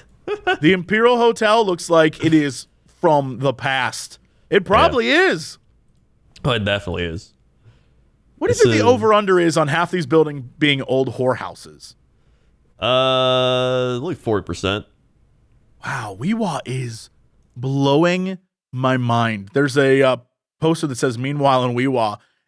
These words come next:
Speaker 1: and it just shows the town, and it is not big at all.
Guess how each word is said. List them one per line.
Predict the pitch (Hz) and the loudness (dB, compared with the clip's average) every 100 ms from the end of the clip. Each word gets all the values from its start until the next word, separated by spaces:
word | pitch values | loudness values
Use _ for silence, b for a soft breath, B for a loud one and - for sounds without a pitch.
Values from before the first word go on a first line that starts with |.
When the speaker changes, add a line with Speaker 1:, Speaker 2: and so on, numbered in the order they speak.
| - | -2
Speaker 1:
and | 151 | 0
it | |
just | 135 147 | 0 -2
shows | - 151 156 135 | 0 2 2 2
the | |
town, | - 139 135 | -2 0 0
and | 117 | 0
it | 156 | 0
is | 170 104 104 | -2 -4 -10
not | 110 123 120 | -6 -6 -4
big | 123 110 | -10 -10
at | 90 | -10
all. | 95 120 117 98 | -4 -2 -2 -4